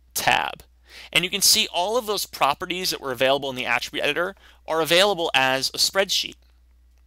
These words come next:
Well, I wanted to turn off cast shadows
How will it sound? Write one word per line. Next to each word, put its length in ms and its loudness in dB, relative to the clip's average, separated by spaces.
Well, 240 4
I 240 6
wanted 320 2
to 80 0
turn 280 -6
off 260 2
cast 320 2
shadows 760 2